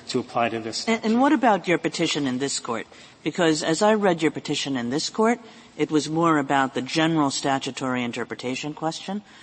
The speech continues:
Speaker 2: whether there is a discovery rule that applies generally in this statute,
Speaker 1: Yeah.
Speaker 2: than it is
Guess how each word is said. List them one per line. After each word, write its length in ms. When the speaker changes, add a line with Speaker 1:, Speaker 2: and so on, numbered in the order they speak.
Speaker 2:
whether 340
there 300
is 120
a 60
discovery 540
rule 320
that 120
applies 560
generally 720
in 180
this 160
statute, 540
Speaker 1:
Yeah. 200
Speaker 2:
than 160
it 120
is 320